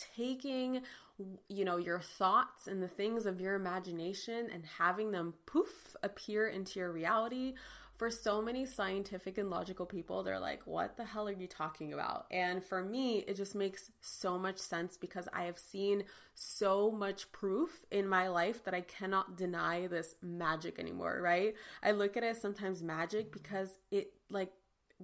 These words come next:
when it happens, you're like, "What the hell? This is freaking amazing. This is, like, magic. Like, I did not expect it to work out this way." And in fact,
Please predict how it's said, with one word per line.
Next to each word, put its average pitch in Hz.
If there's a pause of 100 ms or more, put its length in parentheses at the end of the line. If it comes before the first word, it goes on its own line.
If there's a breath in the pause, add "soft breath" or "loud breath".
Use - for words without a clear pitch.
(360)
when 196
it -
happens, 220
you're 190
like, 180 (100)
"What 208
the 226
hell? 202 (300 loud breath)
This 208
is 214
freaking 214
amazing. 196
This 185
is, 196
like, 190
magic. 175
Like, 170
I 190
did 196
not 180
expect 185
it 175
to 180
work 175
out 208
this 185
way." 185
And 180
in 175
fact, 214